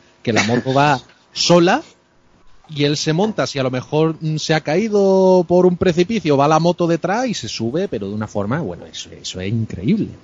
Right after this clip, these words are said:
eso es increíble. La trama es un mojón, porque la trama <laughs> básicamente es que una, eh, agente secreta, eh, mm, se inyecta un virus antes de que lo robe este anarquista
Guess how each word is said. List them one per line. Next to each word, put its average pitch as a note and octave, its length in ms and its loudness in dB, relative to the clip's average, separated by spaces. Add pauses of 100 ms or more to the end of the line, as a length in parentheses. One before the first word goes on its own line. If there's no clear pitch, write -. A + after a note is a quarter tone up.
(120)
eso - 140 -8
es G2+ 60 -4
increíble. G2 480 -4 (340)
La G#2 140 -6
trama D3 400 2
es - 180 -10
un F2+ 140 -10
mojón, G3+ 460 0 (140)
porque - 260 -12
la - 80 -4
trama C6 300 0 (140)
<laughs> - 160 -6
básicamente B2 720 0 (360)
es B2 420 -2
que B2 220 -2
una, C3+ 640 2 (260)
eh, B2+ 300 -2
agente C#3 380 0
secreta, C#3+ 640 0 (340)
eh, A2+ 540 -6 (180)
mm, B2+ 340 -2
se - 180 -2
inyecta C3+ 400 0
un D#3 100 2
virus F#3 300 2
antes B2 240 -8
de B2+ 120 -2
que C3 100 -4
lo C3 120 2
robe C3+ 540 2
este C#3 180 -4
anarquista G#3 560 -4